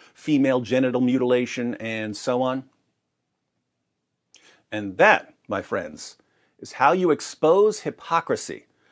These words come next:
while being so incredibly vague in everything you say that the YouTube censorship squad isn't quite sure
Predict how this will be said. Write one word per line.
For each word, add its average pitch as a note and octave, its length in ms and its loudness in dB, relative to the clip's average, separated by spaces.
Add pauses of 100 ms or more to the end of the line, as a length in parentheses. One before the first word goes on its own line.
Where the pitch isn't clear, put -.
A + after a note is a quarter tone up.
(180)
while E3 200 6
being G3 280 6
so A3+ 360 8
incredibly F#3 600 0
vague B2 500 0
in B2 160 -4
everything C3+ 380 -4
you A2+ 120 -4
say C3 480 -2 (560)
that G2+ 140 -8
the F#2+ 200 -6
YouTube F3 400 -2
censorship E3 600 -6
squad E2+ 460 -8 (480)
isn't G3+ 280 -10
quite A3+ 300 0
sure D2+ 420 -6